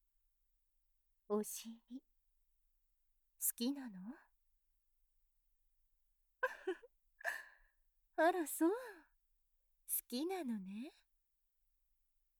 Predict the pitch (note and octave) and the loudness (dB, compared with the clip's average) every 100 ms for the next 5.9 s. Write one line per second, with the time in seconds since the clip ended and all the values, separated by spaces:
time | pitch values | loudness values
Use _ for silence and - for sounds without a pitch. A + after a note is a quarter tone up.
0 | _ - B3 B3 C4 C4+ A#3+ G#3 F#3 G#3 | _ 4 8 8 6 2 0 0 -4 -6
1 | G3+ A3+ A3+ - A3+ A3 - G#3 - - | -4 -6 -6 -8 -6 -6 -4 -4 -4 -4
2 | C4+ C#4+ G#3+ C4+ F4 - _ _ _ _ | -4 -4 -8 -10 -12 -16 _ _ _ _
3 | _ _ _ _ _ _ _ _ _ - | _ _ _ _ _ _ _ _ _ 0
4 | A3 C4+ - - F#4 - - D#4 D4+ B3 | 0 0 -4 -6 -2 -2 -2 -4 -2 -4
5 | A3 A#3+ B3 A3+ G#3+ B3+ C#4 A#3+ E4 | -2 0 0 -2 -4 -4 -2 -4 -8